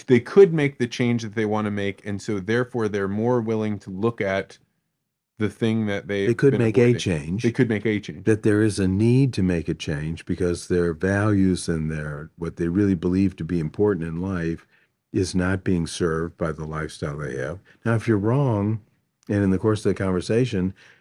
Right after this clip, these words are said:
Speaker 2: you shake hands, you ha-, send 'em a bottle of wine or whatever and say, "Congratulations. Um, it looks like you're doing exactly what you need to be doing and what you wanna be doing." But one out of ten times among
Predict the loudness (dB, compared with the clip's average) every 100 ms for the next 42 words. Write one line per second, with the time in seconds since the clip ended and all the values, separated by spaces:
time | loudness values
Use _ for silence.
0 | _ -6 0 0 0 -2 -2 0 -2 -2
1 | -4 0 -2 -2 -4 -2 0 0 0 -2
2 | 0 -2 -2 -2 -2 0 0 0 -2 -2
3 | -4 -4 -6 -4 -4 -2 -2 -4 -4 -4
4 | -6 -6 -6 -8 _ _ _ _ _ -8
5 | -4 -2 -2 -6 -6 -6 -4 -4 -4 -2
6 | -2 0 -2 -4 -6 -8 -6 -6 -4 -4
7 | -4 -8 -8 -10 -10 -8 -4 -2 -2 -2
8 | -4 -4 -4 -2 0 0 -2 -8 -14 -18
9 | -20 _ _ _ _ _ _ _ _ -2
10 | -2 -4 _ _ _ _ _ _ _ _
11 | _ _ _ _ _ _ _ -4 2 4
12 | 4 4 2 0 0 0 0 -2 -2 0
13 | -2 -2 -2 -2 -2 -6